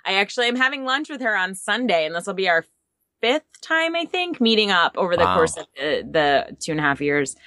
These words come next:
Speaker 1: And so then, because she was a part of a group, she invited me to a Facebook group.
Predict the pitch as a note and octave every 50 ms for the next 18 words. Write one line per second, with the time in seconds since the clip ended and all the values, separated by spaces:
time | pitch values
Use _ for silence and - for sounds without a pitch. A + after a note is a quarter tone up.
0 | - - - - - _ - - G3 F#3 F3+ F3 E3+ F3 F3 E3 - - - A#3+
1 | G#3+ G#3 G3+ - _ _ _ - G3 F3+ A3+ G#3 G#3 G#3+ G#3+ G#3+ G3+ G3+ G3 G#3
2 | G3+ F#3+ F#3+ F#3 F3+ F3+ F3 F3 D#3+ - - A3+ G#3 G3+ F#3+ F#3 - F#3+ F#3 F#3
3 | F3+ E3+ F3 E3+ E3 F3+ F3+ F3+ F3 E3 - - F#3 E3+ E3 D#3+ E3 D#3+ D#3 D3+
4 | D3+ D#3 E3+ F3 F3+ E3+ E3 D#3+ - D#3+ D#3 D3+ - - D#3 C#3 - - D#3 D3+
5 | C#3 - -